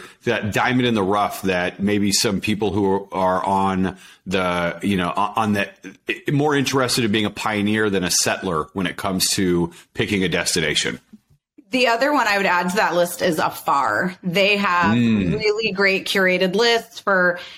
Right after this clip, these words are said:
Speaker 2: you know, different, like, best beaches and places, you know, un-, kind of, um, best kept secrets of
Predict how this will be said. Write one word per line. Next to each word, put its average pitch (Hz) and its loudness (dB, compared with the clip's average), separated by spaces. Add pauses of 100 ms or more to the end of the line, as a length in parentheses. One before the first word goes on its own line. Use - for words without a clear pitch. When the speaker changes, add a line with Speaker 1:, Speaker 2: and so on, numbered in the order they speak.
Speaker 2:
you 196 0
know, 185 2
different, 185 0
like, 160 -4
best 175 -4
beaches 185 2
and 165 2
places, 180 0
you 180 4
know, 156 0
un-, 185 0 (140)
kind 190 0
of, 170 -2
um, 156 0 (360)
best 190 -2
kept 190 0
secrets 190 0
of 175 -2